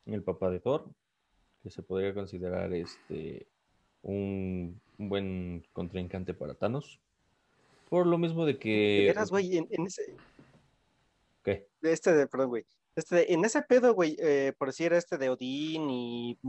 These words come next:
Speaker 2: Thor, ese pedo son dioses, pero ¿cómo, cómo que son otro tipo de dioses? ¿No son celestiales? ¿Son eternos?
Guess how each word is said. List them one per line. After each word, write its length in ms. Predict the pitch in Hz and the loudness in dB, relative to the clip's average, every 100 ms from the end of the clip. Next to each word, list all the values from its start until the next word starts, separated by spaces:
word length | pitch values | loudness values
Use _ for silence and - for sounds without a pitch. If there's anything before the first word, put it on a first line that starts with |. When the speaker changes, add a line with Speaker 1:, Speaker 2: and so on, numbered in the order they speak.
| 123 | -2
Speaker 2:
Thor, 300 | 135 131 151 | 4 6 6
ese 140 | 156 160 | 2 0
pedo 280 | 156 156 | 2 2
son 240 | 147 156 151 | 2 2 2
dioses, 400 | 127 170 175 147 | 2 2 2 -2
pero 240 | 147 135 | -2 -2
¿cómo, 500 | - 170 165 156 151 | 0 0 2 2 0
cómo 240 | - 185 156 | 0 0 0
que 140 | 175 | -2
son 180 | 160 175 | 0 0
otro 220 | 175 165 | 0 -2
tipo 260 | 151 185 165 | -8 -4 0
de 100 | 139 | -2
dioses? 600 | 123 143 185 185 185 175 | -2 -2 -2 -4 -6 -4
¿No 120 | 165 | -6
son 280 | 156 - 156 | -8 -6 -4
celestiales? 840 | 160 127 - 147 160 170 170 160 | -2 -4 0 2 4 4 2 0
¿Son 460 | - 143 143 151 143 | -2 -2 -2 -4 -6
eternos? 800 | 117 - 151 156 165 160 - | -6 -2 -2 0 -4 -6 -8